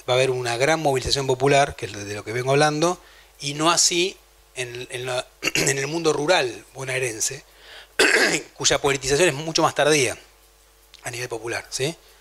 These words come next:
Con por lo menos diez años más tarde. El, en, en, eh, buena parte del litoral, banda oriental sobre todo, parte de Entre Ríos,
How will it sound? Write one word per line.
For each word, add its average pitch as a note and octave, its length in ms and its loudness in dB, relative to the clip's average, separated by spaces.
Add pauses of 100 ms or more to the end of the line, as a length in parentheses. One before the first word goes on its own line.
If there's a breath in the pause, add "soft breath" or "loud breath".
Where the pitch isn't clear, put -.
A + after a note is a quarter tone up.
(440 soft breath)
Con G#2+ 200 -16
por A#2 160 -4
lo B2 60 -2
menos D3 180 2
diez C3 200 2
años C#3+ 260 -2 (220)
más B2+ 220 -6
tarde. G2 280 -2 (1040 soft breath)
El, E3+ 220 -2 (260)
en, C3+ 220 -4 (140)
en, B2+ 480 -8 (220)
eh, A2+ 140 -12 (140)
buena D#3 200 4
parte D3+ 260 2
del C3 100 0
litoral, C3+ 580 0 (380)
banda B2+ 240 2
oriental A#2+ 360 -2
sobre A#2 180 -2
todo, D#3 280 4
parte B2+ 260 0
de A#2 60 0
Entre A#2 200 -2
Ríos, C3 520 0